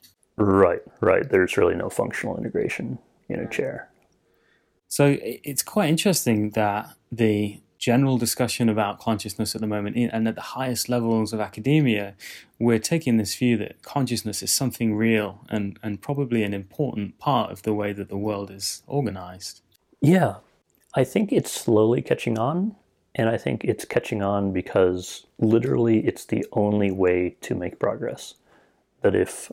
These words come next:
Speaker 1: if there's something to be explained, then the correct approach to it is, "Let's formalize this. Let's formalize this thing that we're trying to explain." Whereas, um,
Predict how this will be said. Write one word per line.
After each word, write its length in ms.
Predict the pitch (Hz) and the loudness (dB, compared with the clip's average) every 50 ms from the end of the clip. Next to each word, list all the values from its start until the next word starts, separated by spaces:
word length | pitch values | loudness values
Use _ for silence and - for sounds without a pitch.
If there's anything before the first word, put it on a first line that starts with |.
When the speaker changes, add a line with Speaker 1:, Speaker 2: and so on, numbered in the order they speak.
| - _ | -20 _
Speaker 1:
if 180 | - 120 117 - | 2 2 2 4
there's 240 | - 117 107 95 - | 4 4 4 4 2
something 520 | - 123 113 107 - 110 104 95 92 87 - _ - | 0 0 0 0 -2 -2 0 0 -2 -4 -6 _ -4
to 160 | - - 120 | 0 0 0
be 480 | 101 98 98 95 92 90 87 85 85 - _ _ _ _ _ _ _ | 2 2 2 4 4 2 0 -2 -4 -8 _ _ _ _ _ _ _
explained, 840 | - 110 101 - - - - 214 247 214 127 104 - - - 104 - - _ _ _ _ _ _ _ | -8 -8 -8 -8 -12 -2 0 2 2 2 0 -2 -2 -4 -6 -6 -10 -10 _ _ _ _ _ _ _
then 520 | - 113 104 104 107 104 101 98 95 92 92 | -2 0 4 6 6 6 6 4 2 2 0
the 100 | 95 - | -2 -2
correct 640 | - - - 113 - - - - _ - - - - _ _ _ _ | -2 -2 0 2 2 2 0 -4 _ -20 -20 -20 -20 _ _ _ _
approach 540 | - - - - - 190 180 - - - - | -12 -12 -8 -2 0 0 0 0 -4 -8 -2
to 140 | - 101 92 | 2 4 4
it 240 | 87 87 - - _ _ | 4 4 2 -2 _ _
is, 680 | - 104 98 92 90 90 87 87 - - - - - _ _ _ _ _ _ _ _ _ - | 2 4 4 4 4 2 0 -4 -8 -10 -12 -12 -14 _ _ _ _ _ _ _ _ _ 0
"Let's 240 | 107 95 - - | 0 0 0 -2
formalize 560 | - - 120 113 98 92 98 98 95 - - - | -2 0 2 2 2 0 -2 -6 -6 -10 -10 -10
this. 360 | - - - - - - - _ _ _ - | -10 -10 -10 -14 -18 -20 -20 _ _ _ -4
Let's 160 | - - - | -4 -4 -4
formalize 480 | - - 117 104 98 92 92 92 - - | -2 0 0 2 2 2 0 -2 -2 -4
this 200 | - - - - | -8 -8 -8 -4
thing 240 | - 110 98 95 90 | 0 0 0 0 -2
that 100 | 87 98 | -4 -6
we're 100 | 92 85 | -6 -6
trying 320 | - - - 87 92 95 - | -4 -4 -4 -4 -4 -8 -10
to 100 | - 117 | -10 -10
explain." 500 | 104 - - - - 107 107 110 113 117 - _ - _ - - - - - - _ _ _ _ _ | -10 -10 -10 -8 -8 -6 -6 -8 -8 -10 -12 _ -20 _ -20 -20 -20 -20 -20 -20 _ _ _ _ _
Whereas, 480 | - 113 104 95 90 90 90 87 87 - | 4 6 6 8 6 4 2 0 0 0
um, 420 | 92 87 87 85 87 85 87 95 | -2 0 0 -2 -4 -6 -8 -12